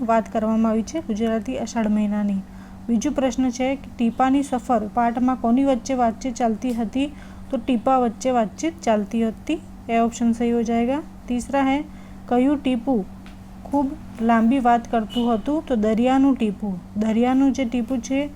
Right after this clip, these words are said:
એ ઘણી લાંબી વાત કરતું હતું. આગળ છે ચોથો પ્રશ્ન, ચુમ્માલીસ ડિગ્રી ગરમીમાં કોનો જીવ અદ્ધર થઈ ગયો? તો કોનો જીવ અદ્ધર થઈ ગયો? તો નદીના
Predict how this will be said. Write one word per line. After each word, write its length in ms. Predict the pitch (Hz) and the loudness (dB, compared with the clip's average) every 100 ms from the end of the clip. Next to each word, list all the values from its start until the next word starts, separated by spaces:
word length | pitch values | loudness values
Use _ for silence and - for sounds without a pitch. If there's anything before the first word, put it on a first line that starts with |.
| - - - - | -14 -18 -12 -4
એ 140 | 262 | -2
ઘણી 320 | 226 233 269 | 2 4 6
લાંબી 340 | 262 233 226 247 | 6 4 4 4
વાત 340 | 240 285 - | 2 2 0
કરતું 420 | 240 214 - 226 | 0 0 2 0
હતું. 300 | 208 - 190 165 - - - - 226 | 0 -2 -4 -6 -10 -18 -18 -10 -2
આગળ 280 | 220 220 247 | 0 0 -2
છે 320 | - 226 262 - - - - - - - - - - | 0 0 0 -4 -12 -16 -16 -16 -16 -18 -18 -18 -6
ચોથો 260 | 247 247 294 | -2 0 2
પ્રશ્ન, 460 | 277 247 254 285 311 - - - - - - - - - - - | 2 2 2 0 -2 -10 -18 -18 -20 -20 -18 -18 -18 -18 -16 -6
ચુમ્માલીસ 520 | - 262 269 285 311 302 | 2 6 6 6 2 0
ડિગ્રી 400 | 240 220 240 190 - - | 0 2 2 0 -4 -2
ગરમીમાં 640 | 240 247 262 277 262 277 285 - | 2 4 6 6 6 4 0 -6
કોનો 340 | - 247 254 277 | 0 4 6 4
જીવ 380 | 214 247 294 302 - - - | 4 2 2 -2 -8 -18 -4
અદ્ધર 300 | 233 202 254 | -2 0 0
થઈ 260 | 240 240 226 | 0 0 2
ગયો? 320 | 208 226 214 190 - - - - - - - - - - - - | 4 2 2 -4 -14 -18 -18 -18 -18 -16 -16 -16 -18 -18 -16 -2
તો 120 | 247 | -2
કોનો 360 | 233 240 247 277 | 2 4 6 6
જીવ 280 | 240 269 262 | 4 4 2
અદ્ધર 240 | 208 254 | 2 0
થઈ 240 | 240 247 | 2 2
ગયો? 220 | 226 262 285 | 2 0 0
તો 120 | 285 | 2
નદીના 560 | 226 208 233 247 294 | 4 4 2 4 2